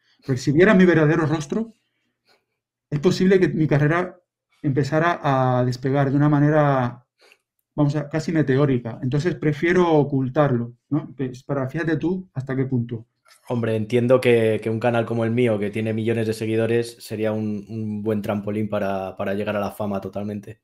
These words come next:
Speaker 2: Está
Speaker 1: Por
Speaker 2: claro.
Speaker 1: eso, por eso, por eso, claro, efectivamente.
Speaker 2: Pues, tío, eh, voy a hacerte la última pregunta, ya se me va a olvidar, y ya con esto cerramos. ¿Qué es lo mejor y lo peor que te ha dado el hip hop?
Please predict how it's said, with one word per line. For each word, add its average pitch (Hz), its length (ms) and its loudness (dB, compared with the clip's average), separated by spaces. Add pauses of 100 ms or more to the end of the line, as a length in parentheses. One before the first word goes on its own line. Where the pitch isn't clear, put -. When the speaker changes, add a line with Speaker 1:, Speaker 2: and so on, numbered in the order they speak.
(120)
Speaker 2:
Está - 200 -16
Speaker 1:
Por 139 100 -2
Speaker 2:
claro. 143 100 0
Speaker 1:
eso, 135 200 -6
por 127 140 -2
eso, 147 340 -4
por 139 160 -2
eso, 120 240 -4
claro, 117 380 -6 (140)
efectivamente. 120 640 -6 (800)
Speaker 2:
Pues, 120 200 4
tío, 143 340 8
eh, 131 80 4
voy 139 120 6
a 151 40 10
hacerte 151 220 6
la 139 80 10
última 123 240 4
pregunta, 123 300 4
ya 127 80 4
se 143 100 -6
me 135 60 0
va 123 60 4
a 120 40 4
olvidar, 117 440 2
y 113 80 -6
ya 123 140 2
con 123 140 0
esto 113 240 -2
cerramos. 113 520 -2
¿Qué 131 100 0
es 135 80 0
lo 139 120 2
mejor 139 320 2
y 151 60 0
lo 131 120 6
peor 127 200 4
que 123 80 0
te 113 80 0
ha 117 40 4
dado 117 160 4
el 110 100 -4
hip 110 180 -6
hop? 104 200 -8